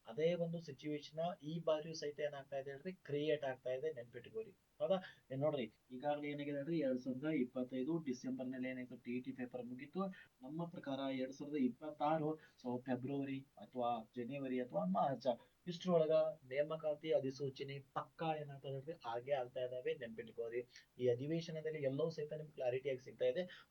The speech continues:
ಸುಮ್ನೆ ಟೈಮ್ ಅನ್ನ ವೇಸ್ಟ್ ಮಾಡ್ಕೊಕ್ ಹೋಗ್ಬೇಡ. ನಾನು ಮೊದಲೇ ಹೇಳಿದ್ದೀನಿ, ನಿಮ್ಮ ಕನಸಿನ ಹುದ್ದೆಯನ್ನ ಪಡಿಬೇಕಾದ್ರೆ ಸ್ವಲ್ಪ ಎಚ್ಚರವಾಗಿರಿ. ಯಾಕೆ ಎಚ್ಚರವಾಗಿರಿ ಅಂದ್ರೆ, ನಾನು ಈಗಾಗಲೇ ಲಾಸ್ಟ್ ವಿಡಿಯೋದಲ್ಲಿ ಹೇಳಿದ್ದೇನೆ,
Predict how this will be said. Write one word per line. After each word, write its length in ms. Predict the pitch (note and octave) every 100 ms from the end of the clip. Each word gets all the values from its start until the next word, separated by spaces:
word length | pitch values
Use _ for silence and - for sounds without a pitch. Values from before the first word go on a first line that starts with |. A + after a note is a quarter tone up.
| -
ಸುಮ್ನೆ 320 | C#3+ D#3 E3+
ಟೈಮ್ 360 | D#3+ C3+ C3+ C#3+
ಅನ್ನ 160 | C#3
ವೇಸ್ಟ್ 360 | C#3+ B2+ B2 -
ಮಾಡ್ಕೊಕ್ 300 | A#2+ B2 A#2+
ಹೋಗ್ಬೇಡ. 260 | B2 B2
ನಾನು 220 | C3 B2+ A#2
ಮೊದಲೇ 240 | A2+ C#3
ಹೇಳಿದ್ದೀನಿ, 300 | C#3 C#3+ F#3+ F#3+ - _ _
ನಿಮ್ಮ 180 | D#3 E3+
ಕನಸಿನ 440 | E3+ C#3 C#3 C#3+
ಹುದ್ದೆಯನ್ನ 540 | C3 B2 D#3+ D#3 D#3 D3 D3+ - _ _ -
ಪಡಿಬೇಕಾದ್ರೆ 800 | C#3+ F#3 E3+ D#3+ C#3+ C3+ C3+ -
ಸ್ವಲ್ಪ 300 | - C#3+ D#3+
ಎಚ್ಚರವಾಗಿರಿ. 840 | C3+ A#2 - A2+ A2 G#2 G2 G2+ - _ _ _ _
ಯಾಕೆ 280 | C#3 D#3+ -
ಎಚ್ಚರವಾಗಿರಿ 560 | E3+ E3 D#3 D3+ C#3 D#3
ಅಂದ್ರೆ, 480 | F3 D3 D3 - _ B2+
ನಾನು 120 | B2+
ಈಗಾಗಲೇ 340 | B2 C#3 D#3
ಲಾಸ್ಟ್ 280 | D3+ - -
ವಿಡಿಯೋದಲ್ಲಿ 320 | D3 D3+ C#3+
ಹೇಳಿದ್ದೇನೆ, 600 | C#3 C#3+ D3 F#3 - _